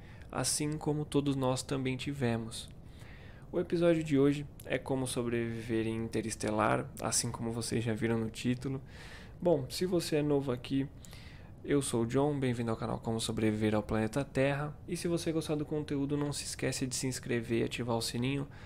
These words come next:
pra sempre receber as notificações e fortalecer o canal.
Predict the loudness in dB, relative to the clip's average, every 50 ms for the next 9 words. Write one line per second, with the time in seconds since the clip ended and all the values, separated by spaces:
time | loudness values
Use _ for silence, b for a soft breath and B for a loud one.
0 | B B B B 4 4 6 6 4 2 0 2 2 2 2 2 2 2 4 4
1 | 4 4 4 2 0 0 -2 -2 0 0 -2 0 2 2 4 4 4 2 2 0
2 | 0 0 0 0 2 2 2 2 2 0 0 -2 0 -2 -2 0 0 -2 -2 -4